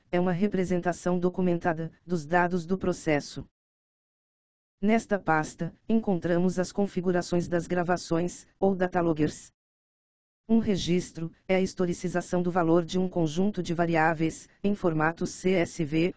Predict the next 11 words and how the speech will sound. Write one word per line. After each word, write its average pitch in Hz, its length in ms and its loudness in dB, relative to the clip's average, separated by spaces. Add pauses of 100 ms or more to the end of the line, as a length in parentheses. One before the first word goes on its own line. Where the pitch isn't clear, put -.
ou 190 160 2
em 190 100 2
um 185 160 2
banco 185 300 0
de 170 140 -4
dados, 165 520 0 (120)
via 196 320 0
O 175 120 4
D 160 200 2
B 143 200 2
C. 151 320 -2